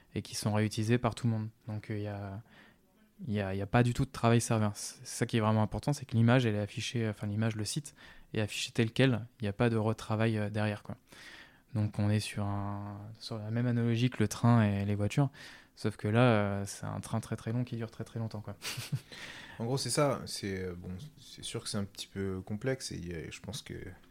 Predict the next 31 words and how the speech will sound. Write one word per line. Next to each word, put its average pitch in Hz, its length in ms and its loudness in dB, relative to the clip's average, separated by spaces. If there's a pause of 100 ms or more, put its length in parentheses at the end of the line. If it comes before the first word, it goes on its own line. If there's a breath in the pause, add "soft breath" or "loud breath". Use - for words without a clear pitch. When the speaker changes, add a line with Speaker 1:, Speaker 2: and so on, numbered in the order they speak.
(340 soft breath)
Speaker 2:
les 95 60 -4
gens 101 100 0
qui 98 160 -4
nous 98 100 2
suivent 110 180 -2
jusqu'à 95 340 -4
là, 107 200 2
Speaker 1:
Ouais. 120 60 2
Speaker 2:
euh, 113 200 2
ils - 20 0
sont 107 140 0
méritants. 101 480 2 (180)
<laughs> 139 260 6
Mais, 123 340 8
Speaker 1:
D-, - 60 -8
désolé, 123 500 8
Speaker 2:
mais, 123 140 8
Speaker 1:
euh, - 60 -4
Speaker 2:
mais 127 200 8
en 120 100 4
Speaker 1:
je 123 60 4
Speaker 2:
fait, 156 160 10
c'est 139 120 4
Speaker 1:
sais - 80 2
Speaker 2:
ça, 147 180 12
Speaker 1:
pas. - 40 12
Speaker 2:
on 120 120 8
est, 120 160 6
on 127 160 6
est, 143 220 12
euh, 113 260 10